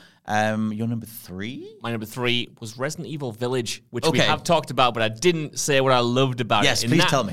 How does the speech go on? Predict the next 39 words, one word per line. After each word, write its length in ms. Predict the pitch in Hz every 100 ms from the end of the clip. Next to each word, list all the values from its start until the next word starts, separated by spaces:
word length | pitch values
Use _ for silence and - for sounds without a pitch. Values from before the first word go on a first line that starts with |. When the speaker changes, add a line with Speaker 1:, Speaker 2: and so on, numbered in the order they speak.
| -
Speaker 2:
to 120 | - 175
me, 220 | 190 156
takes 260 | 165 147
everything 280 | 160 160 156
I 20 |
loved 220 | 143 147 135
about 180 | 143 123
Resident 280 | 135 127 120
Evil 140 | 113
seven 420 | - 175 147 131 127 - _
and 220 | 127 123 113
fixes 460 | - 151 - 135
that 200 | 135 123 -
problem 400 | 120 120 117 113 - -
about 380 | 113 110 110 -
the 80 |
back 260 | - 107 104
Speaker 1:
Mm. 80 | 101
Speaker 2:
half 240 | 101 101 104 95 -
for 80 | 120
me, 240 | 113 113
because 460 | 113 113 117 110 - _ _
whilst 360 | 131 139 131 -
it, 140 | 123 117 _
some 300 | - 175 156
parts 360 | - 151 147 147
are 100 | 135
a 60 |
little 200 | 131 131
bit 120 | 120
of 80 | 113
a 40 | 113
step 320 | - 117 -
down, 320 | 135 143 143 143 -
I 80 | -
do 280 | 107 175 196
love 360 | 175 180 185 143
Heisenberg's 880 | - 139 147 139 147 127 139 127 -
factory. 720 | 156 160 - 165 165 151